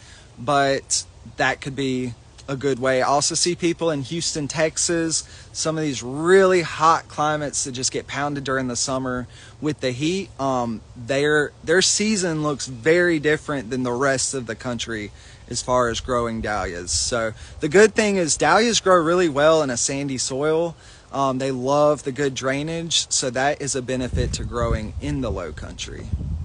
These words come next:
All right, next question. Do peonies bloom their first year?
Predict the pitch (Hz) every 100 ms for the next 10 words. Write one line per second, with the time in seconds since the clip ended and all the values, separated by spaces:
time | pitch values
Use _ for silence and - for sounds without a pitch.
0 | - - - - - - - - - 127
1 | 131 131 120 92 - - 139 147 - -
2 | - 170 156 180 165 139 185 202 196 -
3 | 175 175 156 - 156 139 - 156 170 170